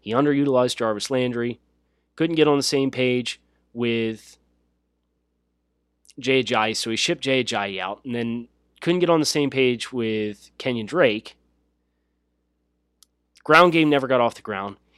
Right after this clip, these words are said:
He goes to New York. He gets Le'Veon Bell, prized free agent, all this money, and Le'Veon Bell rushes for, like, three point two yards per carry.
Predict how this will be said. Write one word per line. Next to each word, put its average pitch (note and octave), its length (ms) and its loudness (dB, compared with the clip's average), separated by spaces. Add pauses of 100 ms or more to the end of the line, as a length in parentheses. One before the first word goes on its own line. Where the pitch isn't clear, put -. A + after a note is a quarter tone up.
(180)
He B2+ 120 -8
goes E3+ 240 6
to F3+ 80 0
New F3+ 80 0
York. B2 300 0
He D3+ 100 -6
gets E3+ 220 0
Le'Veon E3+ 520 4
Bell, G#2+ 400 0 (540)
prized D#3 360 4
free C3+ 280 -2
agent, G#2+ 400 -8 (420)
all D3+ 220 6
this E3+ 200 0
money, A#2 460 -2 (420)
and C3 120 -2
Le'Veon D3+ 340 6
Bell C3+ 160 8
rushes B2+ 340 0
for, B2+ 140 -8
like, A2+ 160 -2
three D3 220 -6
point C3+ 260 -4
two B2+ 140 -6
yards A2+ 260 -6
per - 120 -20
carry. G2+ 340 -10